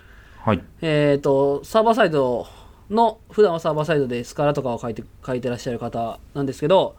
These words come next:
Speaker 2: まあ、ちょっと、えーと、フロントエンドエンジニアにもなってみようっていうので、ちょっと勉強してったと。
Speaker 1: うん、
Speaker 2: そうする、
Speaker 1: うん。
Speaker 2: その時に、こう、えーと、サーバーサイドをやってきた人が、こういうふうに、こう、最近のフロントエンドを触ったらいいんじゃないか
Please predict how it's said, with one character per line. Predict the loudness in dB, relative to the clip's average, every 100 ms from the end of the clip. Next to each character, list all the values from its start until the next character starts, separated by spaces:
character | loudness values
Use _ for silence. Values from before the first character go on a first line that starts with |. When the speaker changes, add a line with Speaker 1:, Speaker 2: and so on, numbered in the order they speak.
| -20 -8
Speaker 2:
ま | 0
あ、 |
ち | 0
ょ |
っ |
と、 | 2 2 2 0 -14 -20 -12
え | -8
ー |
と、 | -4
フ | 2
ロ | 2
ン | 4
ト | 4
エ |
ン | 4 2
ド | 2 2
エ | 0
ン | 0
ジ | 0
ニ | 2
ア | 2 0 -6 -14 -20 -4
に | 0
も | 2 2
な | 0
っ |
て | 0 2
み |
よ | 4 2
う |
っ | 0
て | -4
い |
う |
の | -4
で、 | -6
ち | -6
ょ |
っ | -2
と |
勉 | 0 0
強 | 0
し | -2
て | -6
っ |
た | -8
と。 | -12 -16 -20 -20 -20 -20 -20 -20 -20 -8 0
Speaker 1:
う |
ん、 | 2
Speaker 2:
そ | 4
う |
す | 2
る、 | 2
Speaker 1:
う |
ん。 | 0 -4 -6
Speaker 2:
そ | -2
の | 0
時 | 0 2
に、 | 2 2
こ | 0 0 -2 -8
う、 | -20 -20 -10
え | -6
ー | -4
と、 | -4
サ | 0 2
ー |
バ | 2
ー |
サ | 4 2
イ |
ド | 4
を | 2
や | 0
っ |
て | -2
き | -4
た | -4
人 | 0
が、 | 2 2 0
こ | 0
う | 0
い |
う | 2
ふ |
う | 0
に、 | -2 -4 -10
こ | -4 -2 -2 -6
う、 | -14 -18
最 | -2 -2
近 | 0 0
の | 0
フ | -2
ロ | -4
ン |
ト | 0
エ | 0
ン |
ド | 0
を | -2
触 | -2
っ | -2
た | -4
ら |
い | -6
い |
ん | -6
じ |
ゃ |
な | -8
い |
か | -6 -8